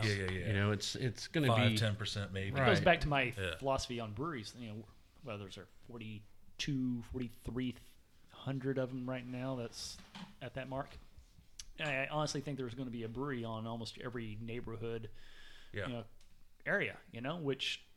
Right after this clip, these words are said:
Speaker 1: to me is phenomenal.
Speaker 2: Yeah, that
Speaker 1: That's,
Speaker 2: seems to be
Speaker 1: that's
Speaker 2: where it's
Speaker 1: what we
Speaker 2: moving, at least in our neck of the woods.
Speaker 1: Yeah.
Speaker 2: Yeah.
Speaker 3: Yeah, I mean, I think that would be an awesome thing, you know, that all the beer that you, you know, across this country, all the beer that you consume as a consumer is made within,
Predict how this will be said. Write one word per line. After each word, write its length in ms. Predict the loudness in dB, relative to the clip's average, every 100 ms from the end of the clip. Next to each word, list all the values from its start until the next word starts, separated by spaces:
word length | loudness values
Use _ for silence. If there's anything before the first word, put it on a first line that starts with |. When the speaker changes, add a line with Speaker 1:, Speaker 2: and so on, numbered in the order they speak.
| -20 -20 -20 -20 -10
Speaker 1:
to 100 | -4
me 140 | -4
is 240 | -4 -6 -6
phenomenal. 500 | -6 -4 -4 -6 -2
Speaker 2:
Yeah, 180 | 2 2
that 60 |
Speaker 1:
That's, 120 | 0 2
Speaker 2:
seems 240 | 4 4
to 60 | 2
be 100 | -2
Speaker 1:
that's 100 | 0
Speaker 2:
where 100 | 0
it's 60 | -2
Speaker 1:
what 100 | 0
we 160 | 2
Speaker 2:
moving, 180 | 2 0 -4 -10
at 80 | 0
least 220 | 2 4
in 80 | 4
our 180 | 6 4
neck 220 | 2 0
of 80 | -4
the 40 |
woods. 360 | -4 -4 -6 -12 -18 -12
Speaker 1:
Yeah. 120 | -10 -10 -14 -4
Speaker 2:
Yeah. 160 | -2 -2 -4 -12 -14 -14 -6
Speaker 3:
Yeah, 160 | -2 4
I 20 |
mean, 160 | 6 8
I 80 | 6
think 200 | 4 4
that 140 | 4
would 120 | 4
be 100 | 4
an 80 | 4
awesome 320 | 4 2 -2
thing, 200 | 0 0
you 40 | 2
know, 180 | 2 4
that 320 | 4 2 4
all 100 | 6
the 100 | 6
beer 280 | 6 6 6
that 80 | 6
you, 200 | 4 2 -2 -12 -12 -12 4
you 100 | 8
know, 160 | 8 8
across 380 | 6 8 8
this 160 | 8 2
country, 380 | 6 4 6 6
all 100 | 8
the 80 | 8
beer 220 | 8 6
that 140 | 6
you 180 | 4 4
consume 480 | 4 2 4 4 6
as 80 | 4
a 40 |
consumer 560 | 4 2 4 4 6 4
is 80 | 6
made 200 | 8 8
within, 480 | 4 6 6 6